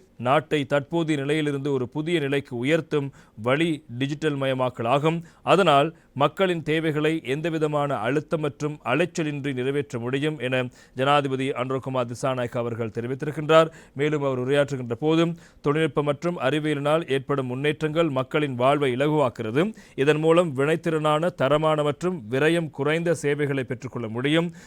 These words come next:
தொழில்நுட்பத்தின் வெற்றிகளின் காரணமாகவே உலக வரலாற்றில் படிப்படியாக முன்னேற்றம் காணப்படுகிறது. மனித நாகரிகத்தை ஒரு கட்டத்திலிருந்து இன்னொரு நிலைக்கு உயர்த்த விஞ்ஞான மற்றும் தொழில்நுட்பத்தின் புதிய கண்டுபிடிப்புகள்,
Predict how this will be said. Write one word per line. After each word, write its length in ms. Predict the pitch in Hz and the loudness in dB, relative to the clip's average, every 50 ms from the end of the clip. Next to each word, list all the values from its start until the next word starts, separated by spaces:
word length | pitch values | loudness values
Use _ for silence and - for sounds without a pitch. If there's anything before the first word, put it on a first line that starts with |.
| - - - | -18 -8 0
தொழில்நுட்பத்தின் 680 | 143 139 151 160 160 143 - 160 120 - 151 139 123 | 0 2 4 2 2 2 0 -2 -2 -2 -4 -6 -4
வெற்றிகளின் 560 | 120 131 - - 156 143 156 156 165 175 180 - _ _ _ _ _ _ _ _ _ _ _ _ _ _ _ - | -4 -6 -4 -2 -2 0 2 2 2 0 -2 -6 _ _ _ _ _ _ _ _ _ _ _ _ _ _ _ -4
காரணமாகவே 640 | - 123 135 139 143 131 120 113 113 120 123 147 170 185 180 - - - - | 0 0 0 2 0 0 0 -2 0 0 0 2 2 0 0 -2 -14 -16 -8
உலக 300 | - 127 139 143 139 143 | -4 2 4 4 4 4
வரலாற்றில் 520 | 127 131 143 151 151 139 - 170 175 170 | 2 4 4 4 4 2 2 -2 -6 -2
படிப்படியாக 680 | - 139 131 147 151 - 156 143 147 151 151 156 151 160 | 0 0 0 0 0 -2 -2 0 2 2 2 0 0 -2
முன்னேற்றம் 460 | 135 131 135 139 147 139 143 139 127 | -6 -6 -2 -2 -2 -2 -2 -6 -6
காணப்படுகிறது. 720 | 117 127 123 131 135 131 - 160 160 156 165 160 156 175 170 170 - - - - _ | -4 -4 -2 -2 -2 0 0 0 2 2 0 0 0 0 -2 -2 -8 -14 -20 -20 _
மனித 400 | - 117 123 131 151 160 151 160 | -6 0 2 2 2 4 4 4
நாகரிகத்தை 760 | 139 135 139 156 147 160 151 151 147 147 139 - 156 160 165 | 4 4 2 2 2 2 0 0 0 0 0 0 0 0 0
ஒரு 200 | 143 131 135 139 | 0 -2 -2 -2
கட்டத்திலிருந்து 600 | 123 - 135 - 170 160 139 156 147 147 151 160 | 0 -2 -2 -2 -2 -4 -2 -4 -4 -4 -4 -2
இன்னொரு 400 | 170 156 131 131 143 156 156 139 | -2 -2 -2 -4 -2 -4 -4 -4
நிலைக்கு 360 | 135 139 143 151 151 - 165 170 170 170 - - - - - | -2 -2 -2 -2 -2 0 -2 -2 -2 -4 -12 -20 -20 -16 -6
உயர்த்த 420 | 107 117 147 180 185 147 - - 131 143 160 156 - _ | 0 4 6 6 6 4 2 0 0 0 0 -2 -12 _
விஞ்ஞான 540 | - 113 131 143 160 160 170 165 165 160 151 | -6 -4 -2 -2 0 2 2 2 2 2 2
மற்றும் 380 | 143 143 135 - - 170 175 165 | 0 -2 -4 -2 -4 -4 -4 -2
தொழில்நுட்பத்தின் 640 | - 139 135 156 165 160 - 160 143 - 160 143 127 | -4 -4 -2 -2 -2 -2 -2 -2 -2 -2 -6 -6 -4
புதிய 320 | - 147 147 156 151 139 | -6 -6 -4 -2 -4 -2
கண்டுபிடிப்புகள், 800 | - 147 143 165 170 175 156 165 151 135 - 143 127 135 139 147 | 0 -2 -2 0 -2 -2 -2 -2 -4 -2 -4 -4 -2 0 -2 -2